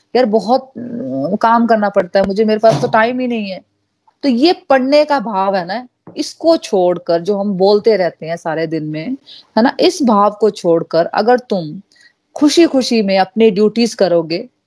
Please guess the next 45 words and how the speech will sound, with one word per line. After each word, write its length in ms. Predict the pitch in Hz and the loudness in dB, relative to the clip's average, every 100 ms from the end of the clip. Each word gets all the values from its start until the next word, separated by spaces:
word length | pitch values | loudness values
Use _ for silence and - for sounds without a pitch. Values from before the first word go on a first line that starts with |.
| _ _ _ _ _ _ 185 | _ _ _ _ _ _ -4
भगवान 360 | 202 202 202 | 0 2 0
क्या 120 | 214 220 | 0 2
कह 140 | 214 | 2
रहे 120 | 196 | 0
हैं 100 | 254 | -4
कि 180 | 294 - _ _ | -8 -10 _ _
इस, 180 | 311 359 _ _ | 0 0 _ _
तुम्हें 180 | - 320 | 0 2
अपनी 340 | 254 254 302 | 0 -4 -4
ड्यूटीज 440 | 254 262 254 262 - | 0 0 2 0 0
करनी 420 | 190 151 151 147 | -2 -2 -10 -10
है, 120 | 160 _ _ - | -14 _ _ 2
खुशी-खुशी 520 | 294 269 247 240 214 | 2 2 0 2 0
से 180 | 180 185 | 0 -2
करनी 300 | - - 156 | -2 -8 -18
है, 160 | 175 - _ - | -20 -20 _ -2
है 60 | |
ना? 220 | 233 240 - - _ | 0 -2 -8 -20 _
और 180 | - 262 | 2 4
देखो 420 | 254 262 269 262 | 2 0 -2 -2
भगवान 380 | 233 226 233 233 | -8 -2 0 0
ने 80 | 233 | 0
कहा, 340 | 226 226 233 - _ | 0 0 -2 -6 _
देखो 260 | 190 226 247 | 0 2 2
जिसका 280 | 226 254 262 | -2 -2 2
जन्म 280 | 240 240 247 | 2 2 0
हुआ 260 | 247 233 | 4 4
है 100 | 240 | 2
उसकी 280 | 240 - 254 | -2 -8 -6
मृत्यु 340 | 214 202 214 | -4 -4 -6
तो 120 | 208 196 | -6 -6
होनी 360 | 190 196 202 | -6 -6 -6
है, 220 | 185 175 - _ _ - | -6 -8 -12 _ _ -6
उसको 240 | 269 285 | 0 0
तुम 180 | 262 247 | 0 2
रोक 240 | 208 196 | 2 2
नहीं 140 | 190 180 | -4 -6
सकते, 680 | 175 175 - 170 170 - _ _ _ | -6 -8 -4 -2 -2 -4 _ _ _
और 160 | 214 247 | 0 2
फिर 260 | 262 262 - | -2 -2 -2
अगला 340 | 220 262 285 | -2 2 2
जन्म 360 | 285 285 285 277 | 4 0 0 -2
भी 120 | 294 | 0
लेना 260 | 277 262 | 0 0
है, 200 | 262 262 | -2 -2